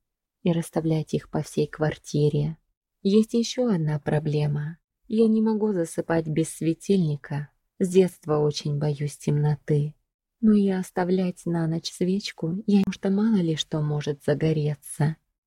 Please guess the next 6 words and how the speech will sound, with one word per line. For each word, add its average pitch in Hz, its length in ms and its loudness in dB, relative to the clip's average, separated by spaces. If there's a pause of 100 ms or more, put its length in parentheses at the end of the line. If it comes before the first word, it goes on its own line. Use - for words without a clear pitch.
(120)
Я 208 160 4
поставила 196 640 0
ее 170 400 0
подальше 165 560 -2
на 151 180 -2
стол, 196 420 0